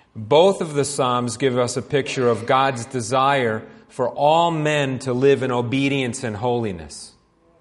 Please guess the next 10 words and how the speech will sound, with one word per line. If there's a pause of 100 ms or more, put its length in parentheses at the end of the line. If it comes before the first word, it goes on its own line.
(1200)
And (920)
because
we're
sinful
nature, (120)
we
have
a
sinful
nature,